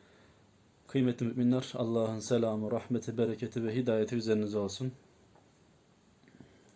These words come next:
Rabbimize şükürler olsun. Peygamber Efendimiz sallallahu aleyhi ve sell-, sellemin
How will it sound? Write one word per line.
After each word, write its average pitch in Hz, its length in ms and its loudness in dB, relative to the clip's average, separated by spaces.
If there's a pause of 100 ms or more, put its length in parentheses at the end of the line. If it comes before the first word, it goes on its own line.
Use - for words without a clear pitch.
(160)
Rabbimize 123 440 6
şükürler 113 420 -2
olsun. 113 380 -2 (1900)
Peygamber 127 380 4
Efendimiz 113 420 0
sallallahu 117 760 2
aleyhi 113 420 0
ve 107 80 2
sell-, 110 400 0
sellemin 117 560 0